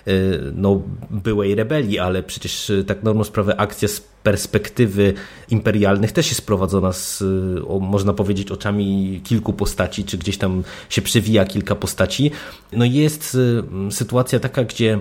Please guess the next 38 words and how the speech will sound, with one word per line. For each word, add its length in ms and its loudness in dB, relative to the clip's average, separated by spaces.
mm, 320 -4
w 60 -8
momencie, 360 4
kiedy 240 0
się 260 2
wywiązuje 640 2
ta 120 0
bitwa, 440 0
to 120 -2
nagle 280 4
dochodzi 360 0
do, 80 -2
do 540 0
różnego 420 0
rodzaju 300 2
sytuacji, 540 -2
gdzie 400 0
różne 360 2
postaci 460 -4
po 140 -4
jednej 280 2
i 40 0
po 120 -6
drugiej 240 -4
stronie 400 0
są 280 0
w 80 -4
bardzo 320 0
wielkich 320 -2
tarapatach 720 2
i 80 -6
tak 160 0
na 100 4
dobrą 160 0
sprawę 320 2
nagle 240 2
mamy 360 2
cięcie 540 2